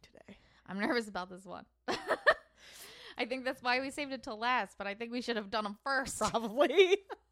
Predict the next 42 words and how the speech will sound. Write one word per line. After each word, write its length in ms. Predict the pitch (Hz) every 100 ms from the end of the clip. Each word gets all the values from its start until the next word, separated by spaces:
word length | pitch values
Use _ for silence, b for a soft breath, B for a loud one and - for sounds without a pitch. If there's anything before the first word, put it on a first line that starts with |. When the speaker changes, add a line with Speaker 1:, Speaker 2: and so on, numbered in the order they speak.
| 269 -
Speaker 1:
<laughs> 500 | - - - 247 254
Speaker 2:
We're 160 | 277
on 240 | - 240 247
our, 360 | 233 226 208 -
sorry 200 | 170 165
guys, 220 | 151 170 175
they 120 | 170
don't 160 | 165
understand 460 | 165 160 - 120 147 -
this 100 | 170
reference. 300 | 131 - - _ b b b
We 440 | 208 208 202 196 - -
bought 280 | 185 196 214
a 60 | 208
lot 200 | 190 175
of 40 | 269
wines. 320 | 165 160 202 - -
If 140 | -
you 60 | 185
didn't 180 | 175 202
know, 260 | 170 156 202
we 80 | 185
had 80 |
a 40 | 214
haul, 360 | 233 143 220 _ _ _
and 500 | 196 190 185 185 180 - _ _ _ _ _
we 160 | 185 202
picked 300 | - 208 -
a 60 | 226
lot 220 | 214 190
of 60 | 202
them. 120 | 233
But 140 | 240
if 180 | 220 226
you 140 | 247 262
don't 260 | 285 302 302
know 200 | 370 359
this, 380 | 240 247 240
a 60 | 226
lot 300 | 240 262 269
of 140 | 277
spooky 760 | 254 - 339 349 349 339 330